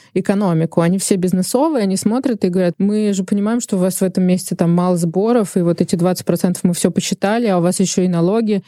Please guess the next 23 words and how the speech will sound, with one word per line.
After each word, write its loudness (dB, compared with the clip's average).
и 2
зарплаты, 0
и 0
так 0
далее. 0
А 0
как 0
вы 2
справились 2
в 0
этом 0
месяце?» 2
Мы 2
говорим: 2
«Вот, -4
ну, 0
с -14
трудом». 0
Они: 0
«Тогда 0
мы 0
вас -2
поддержим». 0